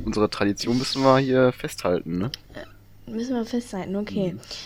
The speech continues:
Speaker 1: Also, ganz zu Anfang, ähm, was machen zwei wütende Schafe?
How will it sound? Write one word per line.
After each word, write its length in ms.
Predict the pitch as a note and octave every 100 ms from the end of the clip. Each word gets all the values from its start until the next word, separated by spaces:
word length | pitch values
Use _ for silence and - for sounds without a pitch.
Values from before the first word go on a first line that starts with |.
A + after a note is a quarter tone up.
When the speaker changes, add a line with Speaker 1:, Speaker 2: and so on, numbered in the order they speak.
| - -
Speaker 1:
Also, 340 | G3 G3+ G3+ F#3
ganz 280 | G3 G#3+
zu 100 | -
Anfang, 640 | F#3+ G3 G#3+ G3+ F3 F#3 F#3+
ähm, 640 | - F#3 F#3+ G3 G3 G3 -
was 220 | A3+ B3
machen 320 | C4+ C4 C4+
zwei 400 | C4+ - A#3 A3+
wütende 320 | A3 B3+ B3+ A#3
Schafe? 460 | - A3+ A3 F3+